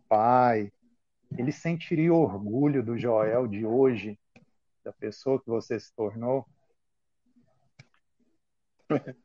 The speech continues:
Speaker 2: Que massa essa pergunta. Eu, eu acho que hoje, hoje, literalmente hoje, ele talvez não sentisse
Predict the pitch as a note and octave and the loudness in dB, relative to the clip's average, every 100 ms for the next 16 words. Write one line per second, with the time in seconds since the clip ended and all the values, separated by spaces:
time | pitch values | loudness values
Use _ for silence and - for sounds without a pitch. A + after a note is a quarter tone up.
0 | _ - A#2 A#2+ C3+ C3 D3 C3 C#3+ C3 | _ -4 0 4 4 4 0 4 8 8
1 | A#2+ A#2+ C3+ - - _ _ _ _ _ | 4 -2 -14 -16 -20 _ _ _ _ _
2 | _ _ _ _ - C#3+ D3+ D3 B2+ - | _ _ _ _ -2 2 4 6 4 -2
3 | _ _ _ _ _ _ _ C3 D3 D#3 | _ _ _ _ _ _ _ 8 8 8
4 | - F#3+ E3 C3+ C3+ B2+ - - D3+ D3 | 2 6 6 6 0 -6 -14 -8 -4 -4
5 | C3+ - - _ B2 C#3 C#3+ C#3+ C#3+ C#3 | -6 -10 -20 _ -16 -14 -8 -6 -6 -10
6 | C3+ D#3 D3 C#3 C3+ C#3+ D3 _ _ _ | -14 -12 -10 -8 -10 -12 -18 _ _ _
7 | _ _ _ _ - - _ - C3 C3+ | _ _ _ _ -20 -20 _ -18 -14 -12
8 | C3 D3 C3 C#3 D3 C#3+ D3+ - C#3+ _ | -6 -6 -4 -6 -6 -10 -14 -14 -18 _
9 | - C#3+ - D3 C#3+ C3 | -18 -18 -12 -10 -8 -10